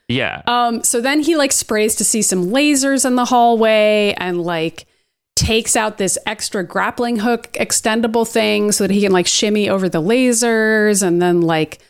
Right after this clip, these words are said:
Speaker 2: leap around.
Speaker 1: Not very, not very s-, quietly, though, 'cause we see Warren in his bed with his shirt off and his,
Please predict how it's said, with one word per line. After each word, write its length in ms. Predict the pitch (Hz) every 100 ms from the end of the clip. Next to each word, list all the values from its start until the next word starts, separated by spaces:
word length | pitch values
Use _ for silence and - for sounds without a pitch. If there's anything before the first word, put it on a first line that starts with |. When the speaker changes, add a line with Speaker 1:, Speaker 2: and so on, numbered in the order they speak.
| _ -
Speaker 2:
leap 320 | 226 233 226
around. 240 | 190 247
Speaker 1:
Not 160 | 247 220
very, 480 | 240 233 233 233 147
not 160 | 156
very 220 | 170 226 160
s-, 120 | -
quietly, 720 | - - 139 131 113 - 92
though, 140 | 80 85
'cause 200 | 110 113
we 60 |
see 200 | 120 156
Warren 540 | 143 117 117 127 127 120
in 160 | 107
his 240 | 107 101 -
bed 480 | - 90 98 90 -
with 160 | 110
his 180 | 151 147
shirt 260 | - 135 117
off 320 | 101 104 -
and 240 | 113 110 -
his, 260 | 127 151